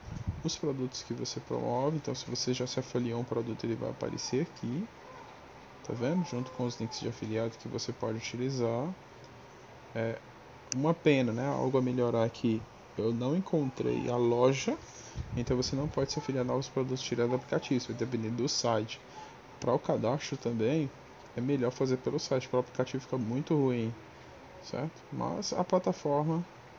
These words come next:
aparentemente é boa, é confiável, já tem muitos vídeos sobre ela pagando, tá? E aí, é isso, pessoal. Esse vídeo é só pra deixar mais essa visão geral desse aplicativo. É mais um vídeo dos por dentro do aplicativo.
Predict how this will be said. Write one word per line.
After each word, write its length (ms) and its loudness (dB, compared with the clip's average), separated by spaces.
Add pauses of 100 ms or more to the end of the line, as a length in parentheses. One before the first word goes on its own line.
(500)
aparentemente 680 0
é 20 0
boa, 300 2
é 20 0
confiável, 800 0
já 100 0
tem 160 -2
muitos 300 -2
vídeos 240 -4
sobre 240 -2
ela 180 0
pagando, 680 0 (560)
tá? 180 2 (1400)
E 100 10
aí, 340 10 (240)
é 100 12
isso, 220 8
pessoal. 340 4 (320)
Esse 240 4
vídeo 220 6
é 40 6
só 120 0
pra 120 6
deixar 280 4
mais 420 2 (120)
essa 420 2
visão 380 4
geral 360 4
desse 220 0
aplicativo. 640 0
É 40 2
mais 280 6
um 220 2
vídeo 320 2
dos 180 -2
por 260 0
dentro 320 0
do 60 0
aplicativo. 760 0